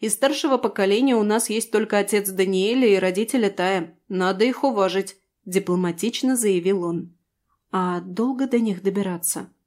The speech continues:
уточнила я, чтобы понять, когда нам предстоит выйти из дома, чтобы попасть в нужное место к вечеру. «Мы пройдем через портал, дорога займет всего минуту», заверил меня Кей. «Хорошо»,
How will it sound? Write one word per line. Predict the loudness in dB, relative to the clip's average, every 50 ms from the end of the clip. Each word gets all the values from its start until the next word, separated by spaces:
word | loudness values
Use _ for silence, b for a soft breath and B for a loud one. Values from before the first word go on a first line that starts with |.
| _ -6
уточнила | -4 -2 -2 -2 -2 -2 -2 -2 0 0 0 -2
я, | -2 -2 -2 -2
чтобы | -2 -4 -6 -4 -4 -4
понять, | -4 -2 -2 -2 0 -2 -4 -6 b b b b b b
когда | -4 -2 -2 0 0 0 0
нам | 0 0 -2 -2
предстоит | -4 -4 -4 -4 -4 -2 -2 -2 -2 -4 -4
выйти | -4 -2 -2 -2 -2 -2 -4
из | -4 -4 -4
дома, | -2 0 2 2 2 0
чтобы | -2 -4 -6 -4 -4 -4
попасть | -4 -6 -6 -4 -4 -4 -4 -6 -10
в | -10 -8
нужное | -6 -6 -6 -6 -6 -6 -4 -4
место | -4 -6 -6 -6 -8 -10
к | -8 -6
вечеру. | -6 -6 -6 -6 -8 -10 -10 -12 -12 -16 _ _ _ _ _ _ _ _ -6
«Мы | -2 -2 0
пройдем | 2 2 2 2 2 2 0
через | 0 0 -2 -2 -2
портал, | 2 2 2 2 2 0 2 2 2 2 0
дорога | 0 0 0 0 2 0 0
займет | 0 2 2 2 0 -2 -2
всего | -4 -4 -2 0 0 0
минуту», | 2 2 0 0 -2 -2 -2 -4 -4 -4 -8 _ _ _ _ -8
заверил | -4 0 0 0 0 0 0 0 0 0
меня | -2 0 0 -2 -4
Кей. | -6 -4 -4 -4 -4 -6 -8 _ _ _ _ _ _ _
«Хорошо», | -6 -2 0 0 0 0 -2 -4 -6 -8 -8